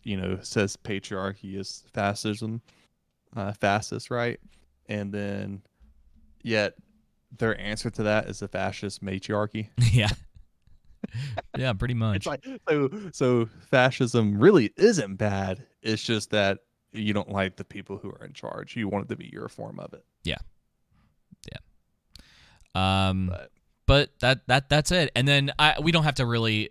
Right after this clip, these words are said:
Speaker 2: talk too much about this one, but, uh, uh, allegedly, it, there were some people who were talking about how,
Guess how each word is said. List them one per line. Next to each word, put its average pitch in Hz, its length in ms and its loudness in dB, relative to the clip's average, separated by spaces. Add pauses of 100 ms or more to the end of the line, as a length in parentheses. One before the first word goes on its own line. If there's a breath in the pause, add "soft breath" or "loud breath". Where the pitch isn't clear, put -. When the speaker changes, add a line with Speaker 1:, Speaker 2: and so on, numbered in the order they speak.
(140)
Speaker 2:
talk 113 240 0
too 117 120 -4
much 107 180 -4
about 98 340 -2
this 95 240 -4
one, 101 140 -4
but, 101 180 0 (400 loud breath)
uh, 117 160 0
uh, 107 140 -2
allegedly, 123 800 2 (640)
it, 120 160 -2 (180)
there 117 300 2
were 113 140 2
some 113 200 2
people 110 360 0
who 107 100 6
were 104 120 -2
talking 107 360 0
about 98 280 0
how, 98 440 2